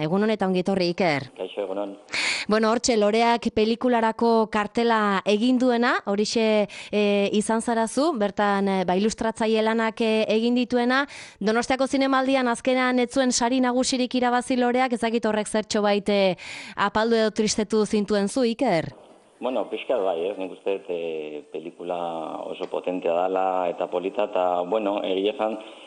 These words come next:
Speaker 2: eh, ez da ere, eh, momentu honetan, eh, ez, ez dut izan, eh, pixkat denbora, ba, ikusteko beste pelikula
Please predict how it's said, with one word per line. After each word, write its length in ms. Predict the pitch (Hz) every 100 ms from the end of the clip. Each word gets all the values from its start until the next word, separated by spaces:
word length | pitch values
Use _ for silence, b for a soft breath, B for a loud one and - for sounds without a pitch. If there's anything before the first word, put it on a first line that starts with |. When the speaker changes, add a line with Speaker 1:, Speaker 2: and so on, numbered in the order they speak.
| B B
Speaker 2:
eh, 280 | 107 104 101 104
ez 60 | -
da 100 | 113
ere, 160 | 113 120 113 98 95 92 90
eh, 40 |
momentu 400 | 90 92 104 104
honetan, 340 | 101 101 110 107
eh, 360 | 92 90 64
ez, 260 | 98 - - -
ez 120 | 98
dut 160 | 92 107
izan, 300 | 101 110 107
eh, 100 | 95
pixkat 260 | 90 - 90
denbora, 400 | 92 92 98 95 87 - - - _ - -
ba, 200 | 104 95
ikusteko 440 | 95 101 - 101
beste 260 | 92 90 98
pelikula 340 | 87 92 90